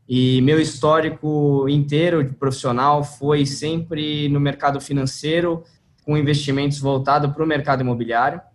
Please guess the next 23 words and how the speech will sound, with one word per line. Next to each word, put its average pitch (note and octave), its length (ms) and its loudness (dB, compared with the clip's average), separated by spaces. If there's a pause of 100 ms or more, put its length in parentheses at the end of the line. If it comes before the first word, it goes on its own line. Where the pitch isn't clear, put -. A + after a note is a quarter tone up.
Comecei D3 420 0
a F3+ 60 4
carreira, C#3+ 420 2
na C3 100 0
verdade, B2+ 560 -2 (320)
do C#3 120 2
outro D#3+ 240 4
lado D3+ 200 2
do C#3+ 80 -2
balcão, C3 460 0
comecei C3+ 1080 0
trabalhando B2 420 0
na B2+ 100 -2
Gafisa, C3+ 640 -2
né, B2 160 0
na B2 120 0
área B2 160 0
de B2+ 100 -2
operações B2 540 -2
estruturadas. B2+ 800 0
Então, B2 280 -6
lá C#3 180 0
atrás, C#3 680 -4